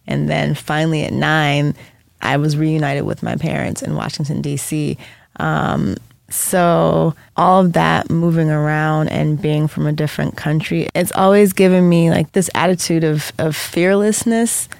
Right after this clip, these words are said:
to just move around and, like, go anywhere and do anything, because I did so much of that as a kid. And that's kinda, like, all that I knew, what shaped me for, you know, like, what life can be like. 'Cause people are always asking me, like, "How do you just move here? How do you just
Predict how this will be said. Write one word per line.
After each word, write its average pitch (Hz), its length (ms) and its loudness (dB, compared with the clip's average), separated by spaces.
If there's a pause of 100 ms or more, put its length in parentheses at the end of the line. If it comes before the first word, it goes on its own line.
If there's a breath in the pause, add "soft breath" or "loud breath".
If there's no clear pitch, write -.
(140 loud breath)
to - 120 -4
just 165 240 -2
move 175 200 2
around 151 460 0
and, 131 140 -2
like, 139 300 -4
go 160 220 2
anywhere 147 440 0
and 135 180 -2
do 147 140 -2
anything, - 580 -4
because - 340 -4
I - 80 -2
did 156 280 0
so - 120 -4
much 147 240 -2
of 131 140 -4
that - 180 -4
as 139 120 -4
a - 80 -4
kid. 156 200 -4
And 151 100 -2
that's 139 180 -4
kinda, 156 260 -4
like, 143 260 -4
all 156 180 -2
that 147 120 -2
I 143 60 -4
knew, 147 200 -2
what 139 180 -4
shaped - 460 -4
me 147 280 -4
for, - 500 -8 (320 loud breath)
you 165 80 -6
know, 156 120 -2
like, 143 200 -6
what 151 200 -2
life 147 300 -4
can 151 160 -4
be 147 180 -2
like. 180 300 -2 (320 loud breath)
'Cause - 140 -20
people 160 240 -6
are - 20 -2
always 147 220 -4
asking 151 340 -6
me, 147 80 -16
like, 147 220 -10
"How 165 240 -8
do 165 80 -2
you 165 160 -2
just 160 280 -8
move 160 240 -2
here? 180 200 -2
How 185 80 -2
do 190 60 0
you 185 60 -2
just 175 220 -6